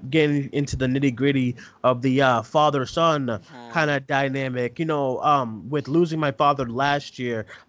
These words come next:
Speaker 1: that definitely had a special place in my heart and stuff. You
Speaker 2: Yeah.
Speaker 1: know, seeing,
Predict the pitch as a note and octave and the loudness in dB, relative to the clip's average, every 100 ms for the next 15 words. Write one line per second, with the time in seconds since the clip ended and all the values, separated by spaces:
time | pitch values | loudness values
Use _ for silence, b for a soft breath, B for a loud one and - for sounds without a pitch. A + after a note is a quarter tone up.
0 | - G3 G#3+ G3+ F3+ E3+ D3+ C3+ C#3+ C3+ | -2 2 2 2 -2 -2 0 -2 -4 -6
1 | A#2+ C3+ A#2+ A#2+ A2+ G#2+ A2 A2+ G#2 A2+ | -8 -8 -8 -8 -8 -6 -4 -4 -4 -8
2 | - A2+ G#2+ C3 B2+ A#2+ - C3+ C#3 B2 | -4 -4 -2 -4 -2 -4 -6 -4 -4 -4